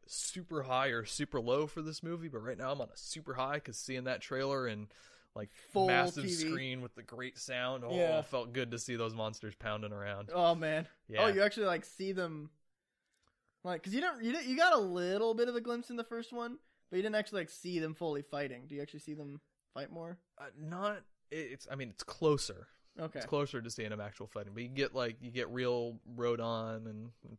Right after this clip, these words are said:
Speaker 1: King Ghidorah, and it's
Speaker 2: Yeah.
Speaker 1: lo-, yeah, look,
Speaker 2: Okay.
Speaker 1: looks fun. Looks like it's gonna be an absolutely balls to the walls, nuts, insane movie. But
Speaker 2: Yeah.
Speaker 1: you
Speaker 2: Who,
Speaker 1: know.
Speaker 2: who's doing the soundtrack for that? Do we know?
Speaker 1: I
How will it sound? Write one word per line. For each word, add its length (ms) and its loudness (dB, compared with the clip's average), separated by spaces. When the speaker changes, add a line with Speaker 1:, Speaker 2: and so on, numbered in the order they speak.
Speaker 1:
King 180 -8
Ghidorah, 500 -2
and 100 -10
it's 140 -4
Speaker 2:
Yeah. 220 -4
Speaker 1:
lo-, 100 -8
yeah, 120 -10
look, 260 -8
Speaker 2:
Okay. 80 -6
Speaker 1:
looks 200 -2
fun. 220 -2
Looks 220 -2
like 100 2
it's 120 -8
gonna 140 -4
be 80 -2
an 60 0
absolutely 520 -4
balls 280 -2
to 60 -6
the 80 -4
walls, 240 -2
nuts, 280 -6
insane 360 -8
movie. 320 -10
But 120 -2
Speaker 2:
Yeah. 180 4
Speaker 1:
you 80 -2
Speaker 2:
Who, 40 2
Speaker 1:
know. 140 2
Speaker 2:
who's 160 2
doing 220 0
the 60 2
soundtrack 580 -2
for 100 -8
that? 280 -6
Do 80 -8
we 80 -4
know? 300 -2
Speaker 1:
I 140 -12